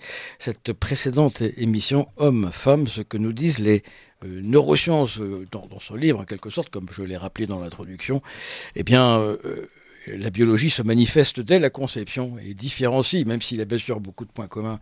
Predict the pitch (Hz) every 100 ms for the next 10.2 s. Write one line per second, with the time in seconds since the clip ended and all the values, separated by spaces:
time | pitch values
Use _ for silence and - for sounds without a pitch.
0 | - - - - 101 101 160 - 135 135
1 | 127 170 151 - 220 156 139 - 131 147
2 | 156 - - - - 90 101 104 113 120
3 | 165 147 139 131 131 143 175 170 110 -
4 | 107 98 98 95 98 92 98 135 - 98
5 | 101 98 120 110 123 165 - - - -
6 | - 113 151 147 113 _ - _ _ _
7 | _ - 104 104 117 107 107 101 95 113
8 | 117 208 143 - 113 - - 120 107 104
9 | - 139 135 143 - - 233 131 117 135
10 | 151 117